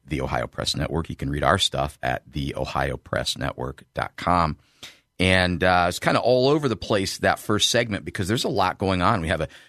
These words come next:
New Hampshire primary today. Uh, what are your thoughts on that? Steve Bannon says, "Man, we're wasting, like, two hundred fifty million dollars on these pet projects to prop up candidates who have no chance." And you know what? By and large, I agree with him. And, uh,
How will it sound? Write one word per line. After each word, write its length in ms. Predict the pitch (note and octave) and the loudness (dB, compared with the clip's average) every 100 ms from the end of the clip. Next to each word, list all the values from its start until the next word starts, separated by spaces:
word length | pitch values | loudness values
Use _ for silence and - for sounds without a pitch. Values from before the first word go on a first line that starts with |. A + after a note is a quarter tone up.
| - | -2
New 100 | G2+ | 0
Hampshire 360 | G2 G2+ - B2+ | 2 0 0 -2
primary 560 | - F#2 F#2 F2+ E2+ | 2 2 4 0 0
today. 540 | - F#2 C#2+ D2+ G#2 - _ _ - | -4 -4 -2 0 0 -4 _ _ -2
Uh, 200 | E2 D2+ | 0 2
what 160 | A#2+ | 2
are 20 | C3 | 2
your 160 | A#2 | 0
thoughts 380 | G#2+ G#2 G2+ - | 0 0 0 -2
on 140 | E2+ | -2
that? 340 | F#2 F#2 F2+ - _ _ _ - | 2 2 0 -4 _ _ _ -8
Steve 280 | - G#2+ D#2+ | -2 -2 2
Bannon 320 | F#2 F#2+ F2+ | 2 2 0
says, 280 | - E2 E2+ | -2 -2 0
"Man, 260 | F#2+ - - | 0 -2 -6
we're 260 | C#2+ F#2+ | -4 0
wasting, 380 | F#2+ G#2+ - F2 | 2 2 0 -4
like, 100 | D#2 | -4
two 140 | - G#2+ | -4 -4
hundred 180 | D#2 | -4
fifty 240 | - - D2+ | -6 -6 -4
million 380 | D2+ E2+ D2+ C#2+ | -2 -2 -2 -4
dollars 580 | C2 D2 D2+ C2 - - _ _ _ - | 0 0 0 -6 -8 -14 _ _ _ -2
on 80 | |
these 140 | D#2+ D2+ | -2 0
pet 240 | - - | 0 0
projects 500 | - F2+ F2+ D#2 - | 4 2 2 -2 -6
to 60 | - | -8
prop 300 | - E2+ D2+ | 0 2 2
up 140 | D2 | -4
candidates 420 | - E2 D#2 C#2+ - | -2 -2 -2 -4 -2
who 100 | D#2+ | -2
have 100 | D#2 | 0
no 100 | E2+ | -2
chance." 500 | - G#2+ - - D2 | 0 0 -2 -4 -6
And 160 | C#2 - | -6 -6
you 80 | D#2+ | -2
know 120 | D#2 | 0
what? 300 | E2+ F#2 - | 0 0 -2
By 140 | D2 | -2
and 100 | D#2 | 0
large, 180 | D2+ D2 - | -2 -2 -2
I 60 | |
agree 300 | D2+ C#2 E2 | -4 -2 -4
with 160 | D#2+ - | -4 -8
him. 180 | A1 - _ _ _ _ _ - | -14 -14 _ _ _ _ _ 0
And, 440 | F2+ F2+ F2 E2 | 4 4 4 2
uh, 440 | E2 D#2+ D#2 D2 | 2 4 4 2